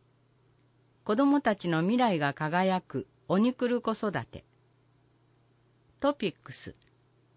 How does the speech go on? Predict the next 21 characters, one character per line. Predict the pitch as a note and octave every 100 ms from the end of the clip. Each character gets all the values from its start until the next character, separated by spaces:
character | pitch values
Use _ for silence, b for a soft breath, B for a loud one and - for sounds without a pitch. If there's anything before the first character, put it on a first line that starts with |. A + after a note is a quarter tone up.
| _ _ -
暮 | A#3
ら | C#4+
し | -
の | B3+ A#3+
ガ | A3 F#3+
イ | C3+
ド。 | G#2 F#2+ _ _ _ _ _ _ _ _ _ _ _
二 | G3 A3
月 | C4 C4+ C4
の | B3+
無 | A3+ A3
料 | B3+ C4
相 | - C4 F#3
談。 | A#2+ A2+ A2+ - _ _ _ _ _ _ _ _ _ _ -
今 | C#4 D4
月 | C#4+ C#4 C4+
の | C4+
コ | - B3
ー | D#3+
ナ | C3 A2+
ー。 | A2